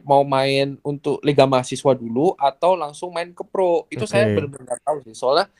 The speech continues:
Speaker 1: pikiran saya itu kalau lulus S M A otomatis main Liga Mahasiswa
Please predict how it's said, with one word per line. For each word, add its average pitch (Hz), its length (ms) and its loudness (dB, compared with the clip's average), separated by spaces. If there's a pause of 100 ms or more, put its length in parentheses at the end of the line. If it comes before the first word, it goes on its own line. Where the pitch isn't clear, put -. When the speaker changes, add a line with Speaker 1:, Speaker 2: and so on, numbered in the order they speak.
(400)
Speaker 1:
pikiran 165 340 0
saya 143 300 -2
itu 294 320 -10
kalau 147 480 -6 (320)
lulus 147 320 -8
S 135 160 -8
M 120 160 -8
A 196 260 -4 (300)
otomatis 135 640 -8
main 160 160 -2
Liga 147 240 -4
Mahasiswa 127 420 -2